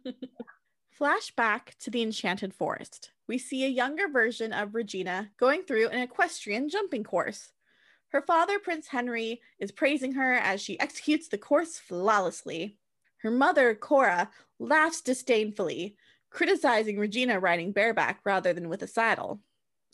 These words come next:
Henry attempts to intervene, but Cora demands that he cease to coddle Regina,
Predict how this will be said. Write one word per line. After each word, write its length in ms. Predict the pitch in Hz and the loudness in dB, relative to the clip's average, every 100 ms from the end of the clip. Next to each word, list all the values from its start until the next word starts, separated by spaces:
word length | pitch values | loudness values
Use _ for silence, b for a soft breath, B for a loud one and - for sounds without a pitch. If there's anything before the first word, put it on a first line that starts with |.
| - | -4
Henry 360 | 330 349 403 | 0 2 4
attempts 400 | 320 294 285 262 | 2 2 -2 -2
to 140 | - 262 | -2 0
intervene, 560 | 262 247 202 196 202 262 | 0 0 -2 -2 -4 -6
but 120 | 247 - | -8 0
Cora 300 | 294 285 330 | 4 4 4
demands 520 | 330 247 220 220 220 | 0 2 2 2 0
that 160 | 214 | -4
he 120 | - 196 | -4 -12
cease 440 | - 320 370 - | -4 0 0 -2
to 100 | 370 | -6
coddle 320 | - 285 254 | 0 2 2
Regina, 560 | 262 262 220 180 147 | 0 -2 -4 -2 -2